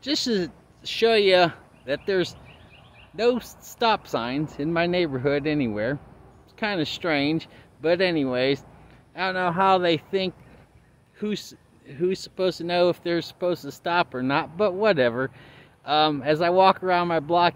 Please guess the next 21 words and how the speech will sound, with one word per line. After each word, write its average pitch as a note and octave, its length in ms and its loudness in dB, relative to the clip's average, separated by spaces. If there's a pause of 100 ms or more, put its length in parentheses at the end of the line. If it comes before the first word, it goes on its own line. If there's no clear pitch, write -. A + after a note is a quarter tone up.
here, D3 240 -2 (300)
you'll D#3 180 -2
notice E3+ 420 2
there's D#3+ 260 -2
absolutely D#3 680 -2
no D3+ 160 0
stop D#3 400 -6
signs. G#2 280 -8 (380)
And C#3 200 -8
also, D#3+ 680 0 (520)
one F#3 260 -4
of F#3 140 -2
the E3+ 100 -2
viewers C#3+ 600 -4 (540)
mentioned C3 560 -4 (220)
that C#3+ 420 -2
in D#3 240 -4
one G3+ 160 -2
of G#3+ 80 -4
my G3 180 0
videos, C#3 600 -2